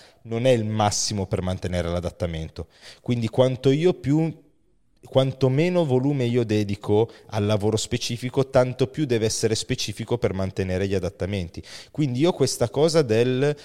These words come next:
nell'off season vedo un calo sensibile delle performance, non la osservo più nei miei atleti, anzi ho tantissimi atleti che in questi periodi, tra virgolette, più bodybuilding centrici fanno P R nelle alzate.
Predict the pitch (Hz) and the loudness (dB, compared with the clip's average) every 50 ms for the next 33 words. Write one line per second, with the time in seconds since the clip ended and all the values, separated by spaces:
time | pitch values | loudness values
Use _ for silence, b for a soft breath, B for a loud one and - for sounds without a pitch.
0 | B B B 117 113 120 123 120 120 123 - - - - - - 135 139 127 113 | B B B -6 -2 -2 0 0 0 -2 -2 -2 -4 -4 -4 -2 -4 -2 -2 0
1 | 147 151 147 131 110 113 117 120 131 123 113 - - 110 113 123 123 - 113 104 | 0 0 0 0 0 0 0 0 -2 -4 -4 -2 0 0 0 0 -2 -4 -4 -6
2 | - - 117 117 120 120 117 104 104 98 98 - 104 104 - - 107 95 90 85 | -6 -6 -6 -4 -2 -2 -2 0 -2 -2 -2 -4 -4 -6 -4 -4 -2 -2 -2 -2
3 | 92 98 98 - - 120 139 151 143 131 123 - - 143 139 123 107 104 - - | -2 -4 -4 -4 -2 -2 -2 2 2 2 2 2 2 2 2 4 4 2 2 0
4 | 135 135 110 95 92 92 90 92 - - 92 87 87 - - - - 131 139 120 | 0 0 0 0 0 0 0 -2 -2 0 0 -2 -2 -2 -4 -4 0 0 2 2
5 | 98 95 - - - 90 76 B B B B B B 110 113 - 117 113 110 - | 0 -2 -4 -6 -6 -6 -8 B B B B B B -2 0 2 0 0 0 -4
6 | 185 - - - 139 120 110 107 - 110 123 127 123 - 110 - 113 104 - 107 | -4 -4 -2 -2 -2 -2 -4 -4 -2 -2 -2 -2 -2 -2 -4 -4 -4 -4 -4 -4
7 | 104 - 113 101 - 101 110 113 107 107 110 110 - - _ - - 98 95 95 | -4 -4 -6 -6 -4 -2 -2 -2 -2 -2 -4 -6 -6 -10 _ -4 -2 -2 0 0
8 | 101 95 95 104 113 110 - - - - 113 110 101 101 98 98 98 95 90 104 | -2 -2 0 0 -2 -2 -4 -6 -8 -6 -6 -6 -4 -4 -4 -4 -6 -8 -8 -8
9 | 101 98 95 101 98 98 95 - - 98 98 98 98 - 104 101 - - - 98 | -10 -8 -8 -8 -8 -8 -6 -6 -4 -4 -4 -4 -6 -6 -8 -8 -8 -8 -6 -6
10 | 95 95 B B B B B - - 113 113 113 120 120 123 113 - - 107 98 | -6 -8 B B B B B -4 0 0 0 2 0 0 -2 -2 -2 -2 0 2
11 | 101 107 104 98 - 104 101 101 95 90 90 92 95 - - - 92 85 82 80 | 2 2 2 2 0 0 0 0 -2 -2 -2 -2 -4 -4 -4 -4 -4 -4 -4 -8
12 | - - 82 | -8 -10 -10